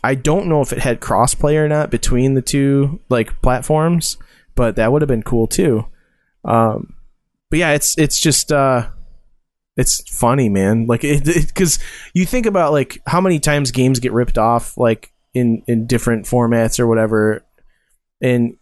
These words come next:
you see this and you're just like, "This is," <laughs> there's, like, no question this was a, this is a blatant ripoff. Like, even the kill cam, like, the, the droning, like, everything is, like, exactly like Rainbow Six Siege.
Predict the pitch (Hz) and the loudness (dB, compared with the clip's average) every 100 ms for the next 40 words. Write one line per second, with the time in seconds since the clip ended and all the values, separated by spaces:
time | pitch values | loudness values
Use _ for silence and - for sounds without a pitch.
0 | _ 127 123 - 139 117 117 117 117 113 | _ -2 0 2 0 2 0 0 0 0
1 | 104 117 104 120 120 147 135 135 - 151 | 0 -2 0 0 2 2 0 -2 -2 0
2 | 170 160 156 147 117 127 139 143 143 - | 2 0 0 0 0 0 2 2 0 -2
3 | 135 120 - - 107 107 110 - 127 113 | 0 2 2 2 2 2 2 2 0 0
4 | 104 - - 127 139 131 123 123 120 104 | -4 -8 -4 -2 2 2 2 2 0 0
5 | 123 123 127 117 107 110 - 95 - 139 | 0 0 0 -2 0 0 0 -2 -2 -2
6 | - 156 165 151 131 - - - 123 - | 0 2 2 0 -2 -8 -20 -4 -4 0
7 | 165 151 - 156 147 143 147 127 120 - | 0 0 0 0 2 0 0 0 0 -4
8 | - 123 131 _ 131 123 117 123 147 143 | -10 -10 -10 _ -4 -2 0 0 2 2
9 | 139 135 123 113 - 147 139 120 123 113 | 2 2 0 -2 -2 -2 0 0 0 0
10 | 110 110 113 104 - 120 107 95 101 113 | -2 2 2 2 0 0 0 0 0 2
11 | 110 110 113 104 98 92 95 95 95 95 | 0 0 0 2 2 0 -2 -2 0 -2
12 | 107 113 - 98 110 - - | -2 -2 -2 -2 -4 -8 -14